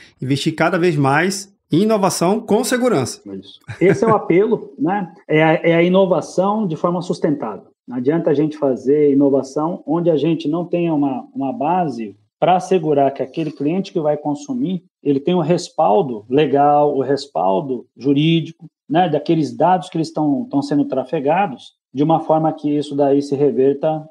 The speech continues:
Speaker 2: obviamente, em negócios pras empresas, né, e não como uma fonte de arma contrária ao negócio dela. Então, hoje, você tem um ambiente onde você se assegure que o nível de informação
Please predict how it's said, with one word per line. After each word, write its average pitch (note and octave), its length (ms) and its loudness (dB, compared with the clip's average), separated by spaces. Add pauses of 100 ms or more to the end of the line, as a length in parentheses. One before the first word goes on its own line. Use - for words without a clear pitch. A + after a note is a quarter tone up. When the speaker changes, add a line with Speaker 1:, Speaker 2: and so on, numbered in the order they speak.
Speaker 2:
obviamente, C#3+ 460 2
em - 20 2
negócios E3+ 600 2
pras A#2+ 240 -8
empresas, A#2 540 -12
né, D3+ 220 -4
e B2+ 40 -2
não C#3 200 0
como F#3 200 -2
uma G3 200 2
fonte F3 440 -2
de C#3+ 160 2
arma D#3+ 280 0
contrária F#3+ 720 2
ao F#3+ 100 -2
negócio C#3 440 -2
dela. A#2 180 -12 (140)
Então, E3+ 440 0
hoje, E3 380 4
você C#3 320 2
tem E3+ 180 0
um E3 140 2
ambiente C#3 760 0 (160)
onde C3+ 500 -2 (200)
você C#3 280 0
se C#3+ 140 0
assegure C#3+ 600 2
que - 200 -2
o C3+ 80 6
nível F3+ 320 4
de F3+ 100 -2
informação D3 720 -2